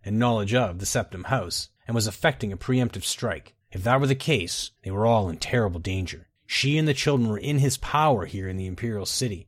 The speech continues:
and Symmachus was left alone to deal with troubles of the Nightingale's brewing in Mournhold. What must she do? Baron's Eye impelled the children ahead of her, a hand on each shoulder,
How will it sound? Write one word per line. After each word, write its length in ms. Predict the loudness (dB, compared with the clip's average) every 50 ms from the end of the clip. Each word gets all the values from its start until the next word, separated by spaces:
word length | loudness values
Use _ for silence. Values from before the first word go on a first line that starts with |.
| _ _ -6
and 100 | -2 0
Symmachus 440 | 2 4 4 2 2 -2 -4 -4 -2
was 160 | -2 2 2
left 200 | 2 2 2 0
alone 340 | 0 2 4 4 4 2 0
to 100 | -2 -2
deal 240 | 0 2 4 4
with 100 | 2 0
troubles 460 | -2 -2 0 0 0 0 -2 -4 -6 -4
of 60 | -4
the 80 | -2
Nightingale's 540 | 0 2 2 4 4 2 2 0 -2 -2 -4
brewing 340 | -4 0 2 2 2 2 0
in 120 | -2 -2
Mournhold. 540 | -2 0 2 2 0 0 -4 -10 -16 -16 -18 _ _ _ _ _ _ _ _ _ _
What 180 | -6 -4 -2 0
must 120 | 0 0
she 160 | 0 -2 -2
do? 460 | -4 -2 -2 -2 -2 -2 -4 -6 -10 -14 _ _ _ _ _ _ 4
Baron's 320 | 4 6 6 6 4 4
Eye 140 | 4 4 4
impelled 480 | 2 0 -2 -2 0 2 2 2 2 2
the 80 | 0
children 320 | 0 0 0 0 2 0 0
ahead 240 | 0 0 0 -2
of 100 | -2 -2 -8
her, 200 | -10 -14 -16 -20 _ -10 -6
a 60 | -2 2
hand 320 | 4 4 4 6 4 4
on 100 | 4 4
each 140 | 2 0 -2
shoulder, 500 | -4 -4 -4 -4 -4 -6 -10 -14 -18